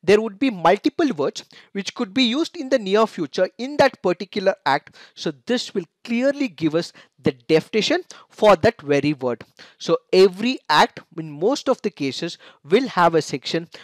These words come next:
which is called as definition. It is placed in that particular act. Why? So that there is reduction of ambiguity, confusion and also multiple interpretations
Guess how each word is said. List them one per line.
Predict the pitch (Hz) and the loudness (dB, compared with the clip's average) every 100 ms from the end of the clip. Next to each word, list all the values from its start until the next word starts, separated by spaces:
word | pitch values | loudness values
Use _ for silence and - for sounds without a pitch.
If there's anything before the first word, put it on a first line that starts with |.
| _ | _
which | 160 - | -8 -6
is | 175 | -8
called | - 170 139 127 | -4 2 2 4
as | 370 - | 0 -2
definition. | 131 143 - 135 131 120 _ - - - | -2 -2 -2 -10 -12 -14 _ -20 -14 -10
It | 160 | -4
is | 185 | -4
placed | - 180 185 - | -4 2 2 2
in | 220 | -2
that | 202 202 - | 0 0 0
particular | 180 214 - 214 - | -4 -4 -6 -4 0
act. | 208 - - | 0 0 0
Why? | 185 403 - - _ | 4 4 2 -8 _
So | - | -4
that | 165 165 | -2 0
there | 165 156 | 0 0
is | - | -2
reduction | 147 185 - 208 - | -2 0 0 -4 -2
of | 190 - | -2 0
ambiguity, | 170 170 202 202 208 214 _ - _ - | -2 0 -2 -4 -4 -6 _ -20 _ -2
confusion | 170 160 - 214 226 240 - - | 0 0 -4 0 0 -2 -8 -4
and | 165 175 | -2 0
also | - 170 - 151 | 0 0 -2 -8
multiple | 135 180 190 240 226 - | 0 0 0 0 0 0
interpretations | 165 151 190 202 202 196 330 - | -6 -8 -10 -2 0 0 -4 -8